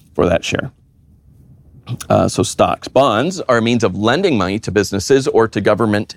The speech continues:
entities, for, usually for a set period of time.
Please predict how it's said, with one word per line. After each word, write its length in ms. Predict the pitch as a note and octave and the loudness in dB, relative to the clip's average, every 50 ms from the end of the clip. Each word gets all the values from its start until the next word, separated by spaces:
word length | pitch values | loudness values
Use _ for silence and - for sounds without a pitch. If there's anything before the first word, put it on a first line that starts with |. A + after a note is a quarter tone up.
| _ - | _ -2
entities, 480 | C3 D3 C3+ - G2+ - F#2+ F#2+ F#2+ | -2 -2 -2 -4 -6 -2 -2 -2 -2
for, 220 | - - G#2+ A2 G#2 - - | 0 0 0 0 0 -2 0
usually 300 | A#2 C3 A2+ - A2 G2 | 2 2 4 2 0 0
for 140 | - - | 2 -2
a 20 | F#2+ | -2
set 220 | - - - - | 0 -2 -2 -2
period 260 | - - G#2 G2 F2 | -2 0 0 0 0
of 80 | D#2+ - | -2 -4
time. 400 | - - F#2+ G1+ G1+ A#1+ - | -4 -4 -2 -2 -2 -4 -6